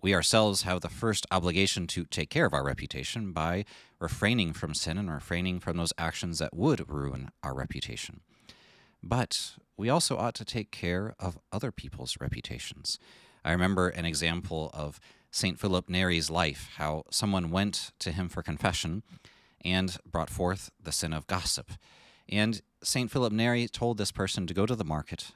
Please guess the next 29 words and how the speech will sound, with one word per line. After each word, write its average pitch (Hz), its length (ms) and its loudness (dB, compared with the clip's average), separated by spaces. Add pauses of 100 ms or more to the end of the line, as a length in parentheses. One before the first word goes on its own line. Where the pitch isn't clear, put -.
(140)
to - 100 -16
purchase - 600 -2 (460)
a 65 220 -6 (180)
then 82 360 0 (260)
dead 80 320 0
chicken, 90 460 -2 (540)
and 113 300 4 (140)
as 127 300 2
this 120 140 0
person 117 380 0
walked 104 280 0
home, 107 360 0
to - 80 -8
pluck - 360 -2
the 127 80 -2
feathers - 580 -2 (320)
along 85 320 0
the 78 80 -2
path. - 420 -8 (580)
Then 104 160 0
he 101 100 -2
said, 101 220 4
once 110 280 2
that 110 120 0
person 107 320 -4
was 95 140 -4
home, 110 360 0
to 85 200 -4
then 101 320 0